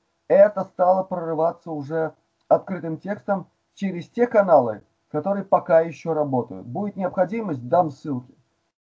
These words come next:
Всё это вообще-то известно уже несколько лет, с тех пор, как в открытую прозвучала тема тайной космическая программа.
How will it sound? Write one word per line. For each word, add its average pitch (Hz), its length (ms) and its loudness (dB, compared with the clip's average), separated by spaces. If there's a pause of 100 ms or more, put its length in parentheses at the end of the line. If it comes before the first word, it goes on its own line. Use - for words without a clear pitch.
(260)
Всё 226 200 6
это 226 300 2
вообще-то 180 500 0
известно 175 400 -8
уже 151 300 -6 (560)
несколько 160 640 0
лет, 143 260 -2 (340)
с - 100 -20
тех 160 220 -6
пор, 190 260 2
как 156 200 0
в 175 60 6
открытую 185 640 2
прозвучала 156 640 -2
тема 165 300 -4
тайной 190 460 4
космическая 160 600 -6
программа. 139 680 2